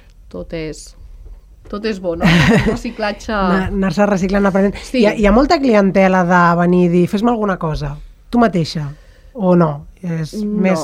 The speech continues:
Speaker 2: sol ser més a la carta?
Speaker 1: Sí. O sigui, la gent ve i sap bé el que vol. Sempre te pots trobar algú, eh, que te digui, «Tu mateixa, me'l vull tallar, eh, tu mateixa, va,
Speaker 2: T'agrada
Speaker 1: t'ho deixo
Speaker 2: això
Speaker 1: les
Speaker 2: o no?
Speaker 1: teves mans». Sí,
Speaker 2: Sí?
Speaker 1: sí, sí, sí. I a vegades disfrutes.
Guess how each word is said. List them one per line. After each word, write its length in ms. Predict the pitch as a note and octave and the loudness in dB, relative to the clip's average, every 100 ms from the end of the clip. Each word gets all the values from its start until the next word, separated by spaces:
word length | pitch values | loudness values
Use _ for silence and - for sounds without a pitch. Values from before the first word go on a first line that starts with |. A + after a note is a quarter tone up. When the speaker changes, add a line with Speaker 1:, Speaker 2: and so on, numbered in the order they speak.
| - | -4
Speaker 2:
sol 240 | G3+ F3+ F#3 | -2 0 0
ser 160 | G3 | -2
més 120 | F#3 | 0
a 60 | F3+ | 0
la 80 | F3 | -2
carta? 380 | E3 D3 - D3 | -4 -8 -8 -10
Speaker 1:
Sí. 220 | C3 E3+ - - - _ | -8 -10 -12 -18 -20 _
O 60 | - | -20
sigui, 240 | - E3+ | -12 -8
la 140 | E3 E3 | -6 -8
gent 640 | - F3+ F#3+ G3 G3+ G3 F#3+ | -8 -8 -6 -6 -6 -6 -6
ve 140 | F#3+ F#3+ A3 A#3+ G#3 | -6 -4 -4 -4 -4
i 140 | E3+ E3+ | -6 -10
sap 300 | - E3+ E3 | -10 -10 -8
bé 360 | E3 E3 E3+ G3 | -8 -6 -6 -8
el 180 | F#3+ F3 | -10 -8
que 140 | E3+ | -8
vol. 240 | E3+ E3 D3+ - - - | -6 -8 -10 -18 -20 -20
Sempre 400 | - - E3 E3 | -20 -12 -12 -10
te 120 | D#3+ E3 | -10 -8
pots 240 | F3 D#3 | -10 -10
trobar 220 | F3+ F3 E3+ | -10 -8 -8
algú, 240 | D3+ D3 | -8 -10
eh, 140 | D#3+ A#3 | -10 -12
que 100 | F3+ | -12
te 140 | F3+ | -12
digui, 300 | E3+ F3 F3 E3+ - - - | -10 -10 -10 -12 -14 -20 -6
«Tu 80 | D4 | -4
mateixa, 580 | F4 F#3 F3+ - E3+ F3 - - - | -4 -6 -8 -12 -12 -14 -20 -20 -8
me'l 100 | G#3+ | -4
vull 140 | C#4+ | -4
tallar, 320 | D4+ D#4 F4 F4+ | -2 -2 -4 -6
eh, 220 | C#4 C4 | -8 -8
tu 120 | D#4+ | -6
mateixa, 340 | E4+ B3 F3 G#3+ | -6 -6 -10 -6
va, 100 | B3 | -2
Speaker 2:
T'agrada 260 | F#3+ E3+ A#3 | 0 0 0
Speaker 1:
t'ho 80 | |
deixo 160 | B3+ D#4+ | 0 0
Speaker 2:
això 60 | C4 | 0
Speaker 1:
les 80 | |
Speaker 2:
o 20 | B3 | 0
no? 100 | F3 | 0
Speaker 1:
teves 180 | D3+ | -4
mans». 360 | F#3 D#3+ D3+ - - - - - | -6 -10 -12 -16 -20 -20 -20 -20
Sí, 480 | - E3+ D3 G3 E3 - - | -14 -8 -6 -6 -8 -16 -20
Speaker 2:
Sí? 180 | - E3+ | -12 -6
Speaker 1:
sí, 160 | F#3 D#3 | -6 -6
sí, 180 | - D3+ | -10 -12
sí. 200 | - D#3+ C#3+ | -12 -14 -12
I 100 | F#3+ | -10
a 40 | D#3+ | -10
vegades 340 | C3+ D3+ F3+ | -10 -10 -8
disfrutes. 760 | F#3 - F3 F3 E3+ D3+ - | -10 -12 -12 -10 -12 -14 -20